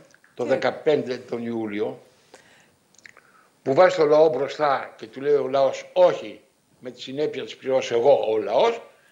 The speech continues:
Speaker 1: και πάλι μέρα και τους πουλάει, γιατί του είπε ο Κλίντον, «Κοίταξε, αγοράκι μου, μη βγεις από εκεί μέσα χωρίς έτσι». Ε, λοιπόν, δεν του έχω εμπιστοσύνη.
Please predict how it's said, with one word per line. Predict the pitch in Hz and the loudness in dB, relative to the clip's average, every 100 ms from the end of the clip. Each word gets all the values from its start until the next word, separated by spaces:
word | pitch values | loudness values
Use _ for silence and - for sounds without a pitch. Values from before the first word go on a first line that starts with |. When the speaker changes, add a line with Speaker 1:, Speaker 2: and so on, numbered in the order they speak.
| _ - | _ -16
Speaker 1:
και | 123 | -6
πάλι | 165 165 151 | -4 -2 -2
μέρα | 156 | -2
και | 127 110 | -4 -8
τους | 104 - | -14 -14
πουλάει, | 107 120 175 208 - - _ - | -6 -2 0 -2 -8 -20 _ -10
γιατί | 117 123 143 | -10 -8 -10
του | 139 | -8
είπε | 131 | -2
ο | 127 | -2
Κλίντον, | 135 143 131 131 | -2 -4 -2 -2
«Κοίταξε, | 131 139 - | -2 -4 2
αγοράκι | 123 127 135 135 139 | 4 6 4 2 -2
μου, | 139 135 | -4 -6
μη | 120 | -6
βγεις | 135 123 | -8 -6
από | 117 | -8
εκεί | 127 117 | -6 -4
μέσα | 120 110 110 | -4 -4 -4
χωρίς | 110 101 - | -2 -2 0
έτσι». | 151 247 269 _ _ _ _ | 0 -2 -14 _ _ _ _
Ε, | 269 | -8
λοιπόν, | 294 269 269 269 - - - | -4 2 2 0 -12 -20 -20
δεν | 165 262 262 - | 0 2 2 -2
του | 202 214 | -2 2
έχω | 214 - | 2 0
εμπιστοσύνη. | 147 143 151 113 104 104 | -10 -10 -10 -10 -12 -18